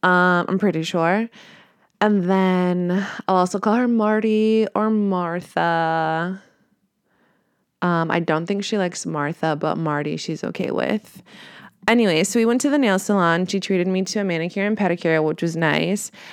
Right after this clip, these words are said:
I had a little bit of P T S D because the last time I got a pedicure, it was the most stressful pedicure I've ever had. The woman was so freaking rough. I just,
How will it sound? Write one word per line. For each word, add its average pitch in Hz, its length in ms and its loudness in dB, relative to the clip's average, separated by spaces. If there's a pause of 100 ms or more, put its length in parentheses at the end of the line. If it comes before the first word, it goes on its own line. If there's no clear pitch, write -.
I - 60 2
had 208 60 4
a 202 60 2
little 180 340 2
bit 220 140 0
of 240 100 0
P 262 160 -2
T - 160 0
S 269 180 2
D 202 160 2
because 196 260 2
the 170 80 0
last 175 360 2
time 233 320 0
I 202 180 0
got 185 380 2
a 185 100 -2
pedicure, 190 760 0 (360)
it 185 140 2
was 208 220 2
the 240 100 2
most 262 360 0
stressful 202 640 -2
pedicure 170 680 0 (400)
I've 180 140 2
ever 170 280 4
had. 165 480 2 (440)
The 202 160 2
woman 202 340 4
was 208 180 2
so 185 200 4
freaking 233 420 0
rough. 170 380 4
I 190 120 2
just, 196 240 2